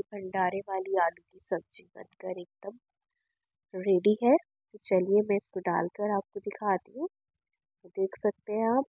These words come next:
कितनी बढ़िया लाजवाब सब्जी हमारी बनी है। अगर आपको मेरी recipe अच्छी लगी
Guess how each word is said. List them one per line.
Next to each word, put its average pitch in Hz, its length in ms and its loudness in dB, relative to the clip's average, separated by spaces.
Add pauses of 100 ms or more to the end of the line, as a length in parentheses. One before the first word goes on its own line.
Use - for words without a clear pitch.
(100)
कितनी 202 280 -12
बढ़िया 185 400 -2
लाजवाब 185 520 -4 (160)
सब्जी 185 300 -10
हमारी 180 400 -12
बनी 175 420 -18
है। 294 80 -6 (540)
अगर 208 180 -4
आपको 196 340 -2
मेरी 196 200 -2
recipe 196 500 -2
अच्छी - 280 -2
लगी 226 280 2